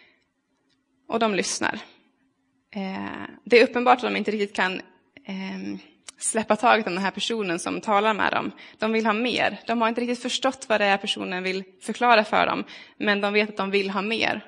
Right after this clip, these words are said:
och bjuder in honom att, eh, äta tillsammans med dem. Jesus stannar hos dem.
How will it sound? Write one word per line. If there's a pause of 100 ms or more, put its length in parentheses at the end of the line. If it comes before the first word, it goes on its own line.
och
bjuder
in
honom
att, (420)
eh,
äta
tillsammans
med
dem. (300)
Jesus
stannar
hos
dem.